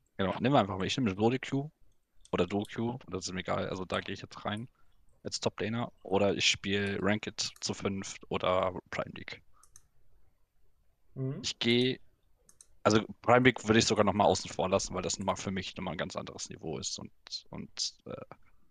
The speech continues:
Speaker 1: also Ranked normal. Also normal Ranked und, und Prime League. Die beiden würde ich jetzt mal unterstreichen. Das,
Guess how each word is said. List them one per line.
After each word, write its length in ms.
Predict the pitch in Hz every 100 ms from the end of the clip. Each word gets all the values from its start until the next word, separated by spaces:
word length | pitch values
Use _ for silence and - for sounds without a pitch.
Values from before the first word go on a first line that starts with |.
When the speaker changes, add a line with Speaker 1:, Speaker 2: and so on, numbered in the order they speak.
| - _ _ - - - -
Speaker 1:
also 160 | - 95
Ranked 380 | 92 101 92 -
normal. 320 | 95 90 98
Also 200 | 104 104
normal 420 | 107 92 113 110 107
Ranked 400 | 131 147 147 78
und, 220 | 107 -
und 380 | 107 104 - - -
Prime 240 | - 95
League. 220 | 92 - -
Die 80 | 101
beiden 200 | 104 98
würde 100 | 95
ich 60 |
jetzt 140 | 104 -
mal 60 |
unterstreichen. 440 | 90 95 - - 90
Das, 160 | -